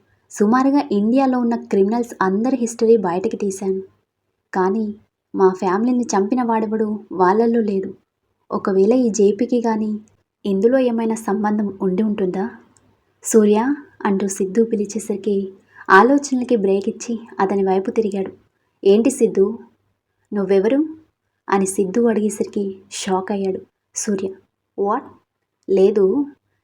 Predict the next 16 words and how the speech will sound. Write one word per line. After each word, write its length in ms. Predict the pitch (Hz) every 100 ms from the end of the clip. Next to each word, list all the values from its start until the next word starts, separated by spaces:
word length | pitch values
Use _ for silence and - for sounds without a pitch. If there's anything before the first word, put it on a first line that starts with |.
| _
స్నేహ 540 | - 214 240 226 214
నా 160 | 254 233
సొంత 340 | - 202 208
చెల్లెలు 420 | 269 - 233 220 220
కాదు 400 | 208 185 190 240
అన్న 220 | 226 214
విషయం 500 | 214 - 208 202 - _ _ -
నేను 180 | 202 196
చెప్పకుండానే 600 | 190 190 240 254 247 269
నీకెలా 420 | 262 202 208 269 247
తెలిసింది?" 600 | 247 233 220 220 226 220 - _ _ _ _ -
అంటూ 280 | 190 190
సూటిగా 540 | 190 - 208 214 233 226
అతన్నే 400 | 190 190 233 247 226
చూస్తూ 280 | 208 - 202
అడిగాడు. 360 | 185 185 185